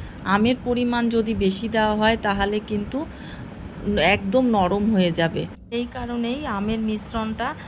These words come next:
অল্প অল্প করে দিতে হবে আর, উম, মাখতে হবে, আর একটা নরম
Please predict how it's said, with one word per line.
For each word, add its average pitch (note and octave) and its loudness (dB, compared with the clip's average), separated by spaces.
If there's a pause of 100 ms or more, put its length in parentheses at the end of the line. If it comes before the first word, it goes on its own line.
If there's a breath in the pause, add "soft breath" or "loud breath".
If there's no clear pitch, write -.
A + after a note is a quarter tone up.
(220 loud breath)
অল্প G#3 -2
অল্প A3+ 0
করে A#3 0
দিতে G#3 -4
হবে G#3+ -2
আর, G#3+ 0 (400 loud breath)
উম, F#3 -2 (180)
মাখতে F#3 -2
হবে, D#3+ -4 (460)
আর F#3+ 2
একটা G3+ -2
নরম A3 -2